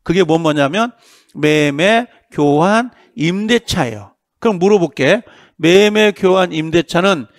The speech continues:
쌍무 계약이다, 아니다? 뭔지 모르지만 쌍무 계약이고 유상일까, 무상일까? 네, 모두 유상해야 돼요.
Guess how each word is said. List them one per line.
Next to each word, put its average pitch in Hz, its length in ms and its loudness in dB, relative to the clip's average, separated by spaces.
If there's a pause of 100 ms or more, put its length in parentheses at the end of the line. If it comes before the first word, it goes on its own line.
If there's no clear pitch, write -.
(200)
쌍무 247 800 0
계약이다, 170 500 2
아니다? 131 480 -2 (120)
뭔지 190 280 0
모르지만 160 580 0 (220)
쌍무 208 600 0 (100)
계약이고 135 640 0 (400)
유상일까, 220 640 2
무상일까? 147 720 -2 (360)
네, 156 80 0
모두 170 460 0 (200)
유상해야 185 520 0
돼요. 107 320 -12